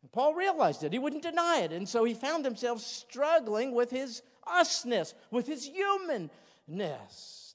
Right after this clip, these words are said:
to such an extent that he expressed in rather dramatic terms his sheer and utter distress over his own condition,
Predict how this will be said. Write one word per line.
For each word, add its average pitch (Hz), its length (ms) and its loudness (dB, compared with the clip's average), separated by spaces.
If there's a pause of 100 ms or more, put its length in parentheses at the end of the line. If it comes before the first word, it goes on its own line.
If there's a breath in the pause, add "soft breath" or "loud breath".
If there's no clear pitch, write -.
to 160 100 -8
such 208 320 -8
an 160 140 -10
extent 202 520 -10
that 160 140 -10
he 165 100 -10
expressed 196 680 -12
in 151 100 -10 (300 soft breath)
rather 214 220 -4
dramatic 180 600 -6
terms 208 440 -8
his 165 220 -10 (200 soft breath)
sheer - 480 -6
and 175 160 -4
utter 196 160 -4
distress 180 1040 -6
over 214 200 -4
his 208 160 -2
own 277 240 4
condition, 233 1000 -8